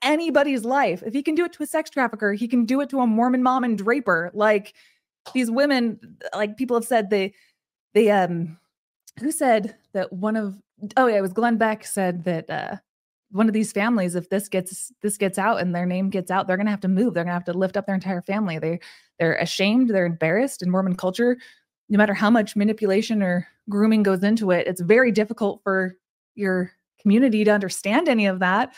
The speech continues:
So this is devastating to all of these women's lives. They're embarrassed and they're ashamed. So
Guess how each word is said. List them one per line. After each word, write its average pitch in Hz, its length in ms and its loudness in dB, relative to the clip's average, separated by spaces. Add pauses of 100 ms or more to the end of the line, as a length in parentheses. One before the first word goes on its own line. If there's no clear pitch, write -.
(280)
So 196 460 2 (240)
this 226 160 2
is 240 180 0 (180)
devastating 247 680 4
to 226 140 -4
all 233 140 6
of 254 80 2
these 240 120 0
women's 226 260 2
lives. 226 380 0 (240)
They're 226 120 2
embarrassed 220 520 2
and 226 80 0
they're 226 140 0
ashamed. 226 540 0 (640)
So 208 340 4